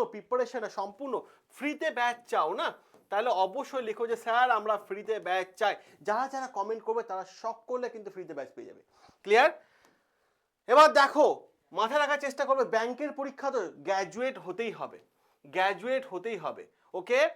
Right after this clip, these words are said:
এবং সাথে এই ডকুমেন্টসগুলো লাগবে যখন আবেদন করবে। আবেদন কবে হ-, হবার সম্ভাবনা আছে? আবেদন হবার সম্ভাবনা আছে জুন মাসে,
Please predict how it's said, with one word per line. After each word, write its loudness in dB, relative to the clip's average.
এবং -2
সাথে -2
এই -4
ডকুমেন্টসগুলো 0
লাগবে -2
যখন -6
আবেদন -4
করবে। -8
আবেদন 6
কবে 2
হ-, 2
হবার -2
সম্ভাবনা -2
আছে? -10
আবেদন -4
হবার -8
সম্ভাবনা -8
আছে -10
জুন 4
মাসে, -4